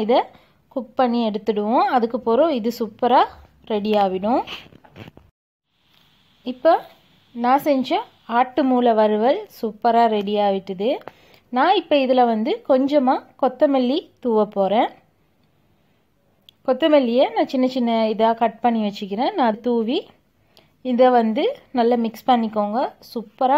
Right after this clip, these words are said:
வாசனை ஆயிக்கும். இவ்வளவுதான், சூப்பரா ready ஆகிட்டுது. இந்த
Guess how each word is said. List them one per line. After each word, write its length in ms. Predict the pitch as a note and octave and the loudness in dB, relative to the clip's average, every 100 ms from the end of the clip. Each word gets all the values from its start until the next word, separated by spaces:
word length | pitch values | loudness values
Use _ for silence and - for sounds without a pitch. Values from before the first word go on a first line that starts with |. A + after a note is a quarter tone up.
| C4+ | 2
வாசனை 400 | A#3 A#3+ A#3+ A3 G#3 | 0 0 -2 0 -2
ஆயிக்கும். 440 | G3+ G3+ A3+ C#4 - _ _ _ _ _ _ _ _ _ _ _ _ _ _ _ _ _ _ _ _ _ _ _ _ _ _ _ _ _ _ _ _ - _ _ _ B3 | -2 -4 -2 -2 -2 _ _ _ _ _ _ _ _ _ _ _ _ _ _ _ _ _ _ _ _ _ _ _ _ _ _ _ _ _ _ _ _ -20 _ _ _ -8
இவ்வளவுதான், 520 | A#3+ C#4 B3+ A3 C#4+ - - | -4 0 0 0 -2 -4 -8
சூப்பரா 420 | A#3 - B3+ B3+ C4 | -10 -2 4 4 4
ready 180 | A3 G#3+ G#3+ | 2 0 2
ஆகிட்டுது. 420 | G3+ G3 G3 G3+ D#4 B4 - - - - - _ _ - - _ _ _ _ _ _ _ - D#4 | 2 0 -2 0 0 -2 -18 -20 -18 -18 -20 _ _ -20 -20 _ _ _ _ _ _ _ -6 -4
இந்த 180 | F4+ | 2